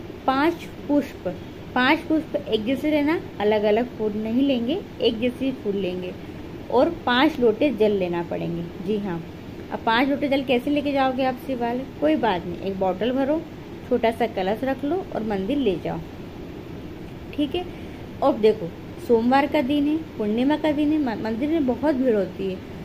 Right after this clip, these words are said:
तो सुबह नहीं कर पाओ तो शाम को कर लीजिएगा इस उपाय को। आप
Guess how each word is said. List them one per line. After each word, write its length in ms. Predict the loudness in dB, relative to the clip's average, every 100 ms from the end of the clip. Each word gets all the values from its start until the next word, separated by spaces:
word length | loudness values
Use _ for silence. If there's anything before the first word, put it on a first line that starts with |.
| -8
तो 60 | -2
सुबह 280 | 2 6
नहीं 220 | 6 6 6
कर 180 | 2
पाओ 220 | 2 0 0
तो 140 | -4 -2
शाम 260 | 2 4 2
को 140 | 2
कर 100 | 0
लीजिएगा 420 | 0 -2 -2 -2
इस 120 | -2 -2
उपाय 300 | -4 -4 -2
को। 120 | -4
आप 160 | -6